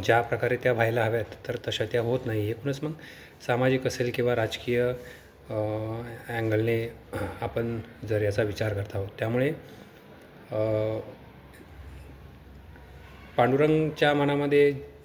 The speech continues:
जी एक अस्वस्थता होती किंवा एक असहाय्यता होती, तर त्याच प्रकारचा असहाय्यपणा आपल्याला या, या कादंबरीचा जो नायक आहे, तर त्याच्या, अ, त्याच्या मनामध्ये किंवा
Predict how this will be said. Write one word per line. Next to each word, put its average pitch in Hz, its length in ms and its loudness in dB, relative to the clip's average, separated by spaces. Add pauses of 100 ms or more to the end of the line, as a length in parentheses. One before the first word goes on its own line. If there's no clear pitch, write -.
(120)
जी 135 140 4
एक 135 220 2
अस्वस्थता 127 840 0
होती 113 340 2
किंवा 117 400 -2 (680)
एक - 280 -2
असहाय्यता 143 480 8
होती, 120 340 2
तर 143 60 0 (140)
त्याच 160 260 4
प्रकारचा 156 640 4 (480)
असहाय्यपणा 143 600 4
आपल्याला 131 320 4
या, 131 420 4
या 120 180 2
कादंबरीचा 120 560 0
जो 117 140 0
नायक 113 320 0
आहे, 107 180 2
तर 107 100 -2
त्याच्या, 117 440 2 (680)
अ, 107 260 -4 (200)
त्याच्या 117 220 0
मनामध्ये 120 460 2
किंवा 127 400 0